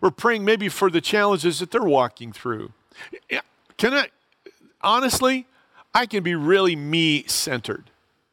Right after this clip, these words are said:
We probably all can. And when I, when I turn my focus away from me, and I begin to focus on others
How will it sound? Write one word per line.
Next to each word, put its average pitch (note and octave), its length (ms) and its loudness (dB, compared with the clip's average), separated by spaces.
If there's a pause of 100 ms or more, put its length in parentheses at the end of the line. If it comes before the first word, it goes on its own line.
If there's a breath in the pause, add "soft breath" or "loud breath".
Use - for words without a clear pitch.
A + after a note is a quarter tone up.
(260)
We F3 80 -2
probably E3+ 440 0
all D3+ 200 2
can. G2+ 440 -10 (800 loud breath)
And G3 300 0 (1000 loud breath)
when F#3 280 2
I, C#4+ 320 0 (120)
when F#3 260 -2
I B3+ 180 0
turn C4 400 0
my G#3 180 2
focus F#3+ 600 0
away C#3+ 480 0
from G3+ 340 -2
me, G3+ 320 -2 (840)
and F#2+ 120 -2
I D3 60 2
begin F#3 440 0
to - 100 -6
focus F#3 500 -2
on D3+ 200 0
others F#3 640 -2